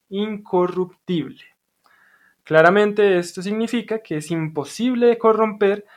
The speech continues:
porque así es su perfección y su pureza. Si nosotros vamos a la iconografía cristiana,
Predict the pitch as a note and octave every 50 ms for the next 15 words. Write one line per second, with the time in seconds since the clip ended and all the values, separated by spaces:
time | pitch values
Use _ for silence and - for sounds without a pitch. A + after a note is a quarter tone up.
0 | _ _ _ - G#3 G3+ G3+ - G3 F#3+ G3 F#3+ F3+ F3 F3+ - F#3 F#3 F3+ F3
1 | - F#3+ F3+ - F3+ F3 - - E3+ E3+ - - F#3 G3 G3+ G#3+ A3+ A3 G3+ F3+
2 | F3 D#3 - E3 D3+ - C#3+ C#3 D3 C#3 - - - - _ _ _ _ _ _
3 | _ _ _ _ _ _ _ - - G3+ G#3 G#3 G#3 A#3+ B3+ C#4+ D4+ D4+ C#4 A#3
4 | G#3 G#3+ A3 G#3+ - - G3 G3+ G3+ G3 G3 G3+ G3 G3 - G3 F#3 F#3 F3+ F3+
5 | F3 E3 E3 - A3+ A#3+ A3+ E3+ E3 F#3 F3+ _ _ - F3 D#3+ D3+ D3+ - -
6 | E3+ E3 D#3 C#3+ C#3+ F3 F#3